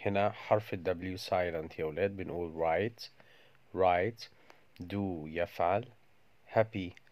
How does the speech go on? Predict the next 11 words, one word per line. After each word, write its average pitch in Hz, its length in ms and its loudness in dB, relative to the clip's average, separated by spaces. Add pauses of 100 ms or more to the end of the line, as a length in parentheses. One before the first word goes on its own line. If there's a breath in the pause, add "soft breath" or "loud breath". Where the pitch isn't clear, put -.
(160)
سعيد. 90 680 0 (580 soft breath)
Swim، 95 580 2 (280)
يسبح. 98 680 0 (500)
Run، 92 400 6 (240)
يجري. 98 520 0 (680 loud breath)
What، 107 380 6 (240)
ما 92 280 2
أو 82 200 2
ماذا. 92 520 0 (680 soft breath)
Loser، 104 540 2 (520)
خاسر. 110 460 2